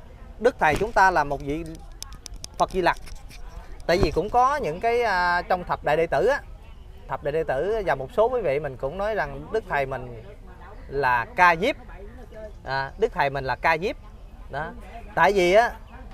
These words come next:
tại vì nó như thế này. Cái, à, người ta nói nó liên thông với nhau. Ông Ca Diếp sau khi mà ổng, trước khi mà ổng, à, viên tịch á,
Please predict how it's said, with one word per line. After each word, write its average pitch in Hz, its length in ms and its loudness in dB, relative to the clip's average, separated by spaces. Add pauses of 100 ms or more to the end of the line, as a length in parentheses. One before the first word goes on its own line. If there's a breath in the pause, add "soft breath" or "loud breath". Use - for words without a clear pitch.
(140)
tại 165 160 6
vì 185 140 2
nó 196 100 2
như 233 160 4
thế 247 140 0
này. 160 320 0 (1000)
Cái, 254 220 4
à, 190 520 6
người 165 160 0
ta 185 180 6
nói 226 120 2
nó 262 100 2
liên 208 200 6
thông 196 160 4
với 220 120 2
nhau. 190 360 2 (680)
Ông 196 160 0
Ca 202 140 6
Diếp 233 200 0
sau 196 220 4
khi 196 160 6
mà 151 260 6
ổng, 170 180 2
trước 285 200 -4
khi 196 160 6
mà 160 200 4
ổng, 202 240 0
à, 208 140 2
viên 190 200 6
tịch 165 180 2
á, 247 140 6